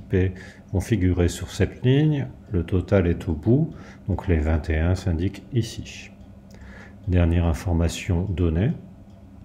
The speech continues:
Trois appareils présentent les deux types de défauts, le défaut A et le défaut B. Donc le trois se placera dans cette cellule. Pour les autres cellules, il vous faut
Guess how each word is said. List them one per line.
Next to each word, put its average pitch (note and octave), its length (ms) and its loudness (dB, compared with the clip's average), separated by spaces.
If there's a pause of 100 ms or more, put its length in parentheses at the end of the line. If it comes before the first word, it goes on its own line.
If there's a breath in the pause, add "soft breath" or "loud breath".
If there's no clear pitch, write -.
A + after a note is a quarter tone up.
(1500 loud breath)
Trois C#3 420 8
appareils A2 460 6
présentent B2 500 2
les A#2 100 4
deux A2+ 200 4
types A#2+ 260 -4
de A#2+ 100 2
défauts, A#2 520 0 (480)
le F2+ 200 2
défaut F2 440 0
A G2+ 260 2 (960)
et C3 140 4
le C3 120 4
défaut B2+ 320 2
B. A#2+ 100 0 (800 loud breath)
Donc - 220 -6
le C2+ 80 2
trois F2 320 0
se - 120 -4
placera - 480 -2
dans G2 140 -4
cette - 240 -6
cellule. - 460 -6 (1040 loud breath)
Pour E2+ 180 -2
les D#2 180 2
autres B2 300 4
cellules, B2 640 0 (1120 loud breath)
il F2+ 100 2
vous F2 140 0
faut A2 500 0